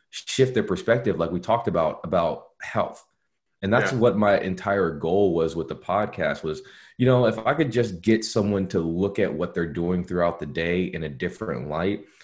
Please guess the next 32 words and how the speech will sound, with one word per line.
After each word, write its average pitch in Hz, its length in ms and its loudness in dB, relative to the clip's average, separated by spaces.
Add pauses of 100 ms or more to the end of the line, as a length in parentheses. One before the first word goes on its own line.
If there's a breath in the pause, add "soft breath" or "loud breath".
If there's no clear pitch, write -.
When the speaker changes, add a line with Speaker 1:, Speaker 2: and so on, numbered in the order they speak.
(140 loud breath)
Speaker 1:
that 101 140 2
can 110 100 0
make 104 180 0
a 95 40 4
dramatic 85 640 0
impact 80 580 -6 (120)
on 92 260 -2
them. 71 300 -6 (960)
And 92 400 2 (320 loud breath)
I 120 80 2
thought 127 300 2
that 104 300 2
it 98 60 2
wasn't 98 460 2
gonna 90 180 0
do 80 240 -2
anything. 69 580 -10
Like, 71 160 -8
I, 78 180 0
I 87 80 0
really 90 340 4
thought 80 420 0
that 76 240 -2
no 85 140 0
one 92 180 2
would 90 120 0
Speaker 2:
Yeah. 78 40 -6
Speaker 1:
listen, 80 420 -2
no 80 140 2
one 90 240 0
would 87 160 0
care, 82 560 2